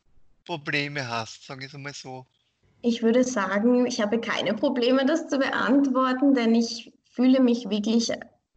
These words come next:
Speaker 2: als Wienerin. Ich bin hier geboren und aufgewachsen. Meine Beziehung zu Iran, meine, meine Wurzeln, das ist für mich wie eine Bereicherung in meinem Leben. Das ist eine zweite Kultur, die mir von Anfang an mitgegeben wurde.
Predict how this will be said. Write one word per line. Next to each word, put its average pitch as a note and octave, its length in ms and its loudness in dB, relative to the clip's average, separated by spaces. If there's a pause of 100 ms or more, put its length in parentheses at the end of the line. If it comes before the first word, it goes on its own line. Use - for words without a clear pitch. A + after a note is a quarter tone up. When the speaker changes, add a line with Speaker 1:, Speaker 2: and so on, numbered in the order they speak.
Speaker 2:
als G3 320 -2
Wienerin. B3 460 2
Ich - 180 2
bin G3+ 120 2
hier G3+ 120 0
geboren G3+ 480 0
und G#3 180 -2
aufgewachsen. A3+ 1000 -2 (760)
Meine A3 340 2
Beziehung C#4 600 2
zu B3 180 0
Iran, G#3+ 580 2
meine, F#3+ 280 0
meine G3 380 0
Wurzeln, G#3+ 840 0
das G#3 180 -2
ist A3 180 -4
für B3 120 2
mich B3 580 2 (280)
wie A#3 180 2
eine B3 140 4
Bereicherung G3 1000 0
in F#3+ 100 -4
meinem F#3 320 0
Leben. F#3 380 -4
Das F#3+ 200 -2
ist F#3+ 200 -6
eine F#3 400 0
zweite G#3+ 420 -2
Kultur, B3+ 540 2
die A3+ 140 0
mir F#3+ 320 -2
von G#3 240 -4
Anfang G3+ 340 0
an F#3+ 140 -2
mitgegeben A3+ 800 0
wurde. A#3 500 0